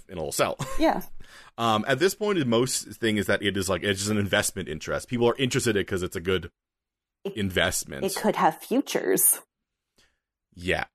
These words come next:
Speaker 1: Yeah, that's, that's pretty much it. Like, it's honestly not that exciting of a, uh, of a metal, <laughs> if I really come down to it.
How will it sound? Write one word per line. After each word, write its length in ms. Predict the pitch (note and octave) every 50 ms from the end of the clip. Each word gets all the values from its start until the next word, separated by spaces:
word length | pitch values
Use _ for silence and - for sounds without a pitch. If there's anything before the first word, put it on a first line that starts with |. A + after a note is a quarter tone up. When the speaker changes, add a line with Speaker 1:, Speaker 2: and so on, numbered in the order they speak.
| _ _
Speaker 1:
Yeah, 280 | - A#2 C3 C3+ C#3 B2+
that's, 260 | D3 D#3 D#3+ - -
that's 340 | - C3 C#3+ F3 - - - _ _ _
pretty 200 | - E3 G3 G3+
much 260 | F3 C#3+ A2+ - -
it. 220 | - G#2+ G2+ F2 D#2+
Like, 180 | F#2 F#2 F#2 -
it's 360 | A#2 A2+ G2+ - - - - _ _
honestly 760 | - C3+ C#3+ D3+ E3 G3 F#3+ - D#3+ D3 C#3 B2 A2+ G#2 F#2 - _ _ _ _ _ _
not 460 | G#2+ G#2 G#2 G2+ G2 G2+ A#2 - - G#2
that 200 | G#2 G#2 G#2 G#2
exciting 840 | - - - - F2 E2+ F#2 F#2+ G2+ G2+ G2+ G2 G2 G#2 A2 - - _ _ -
of 160 | F2+ F2+ E2+
a, 400 | F2 F2 E2+ E2 E2 D#2+ D#2 - _ _ _ _ _ _ -
uh, 380 | F2 F2 E2+ E2+ E2+ E2 D#2+ - - _ _ _ _ _ _ _ _ _
of 120 | - G#2 G2+
a 80 | G2
metal, 460 | F#2 F2+ F#2 F#2+ G2 A2 B2 C#3 - - - -
<laughs> 160 | - - - E3
if 80 | -
I 60 | B2 -
really 160 | C#3 A#2+ A#2+ A#2
come 260 | - C3+ C3 C3+ B2+
down 260 | - C#3 C3+ C3+ C3
to 120 | C3+ D3 C#3+
it. 120 | C#3 -